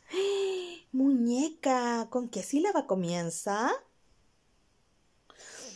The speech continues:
Muy bien, con sílaba mu. Entonces es una literación de la sílaba mu. Busquemos. Por aquí, por aquí, por aquí. Miren, la sílaba mu. La vamos a pegar ahí entonces.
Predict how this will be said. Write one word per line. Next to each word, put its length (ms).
Muy 280
bien, 500
con 240
sílaba 480
mu. 960
Entonces 600
es 220
una 160
literación 640
de 80
la 140
sílaba 480
mu. 260
Busquemos. 920
Por 160
aquí, 200
por 140
aquí, 220
por 160
aquí. 360
Miren, 720
la 80
sílaba 460
mu. 880
La 160
vamos 280
a 60
pegar 280
ahí 180
entonces. 840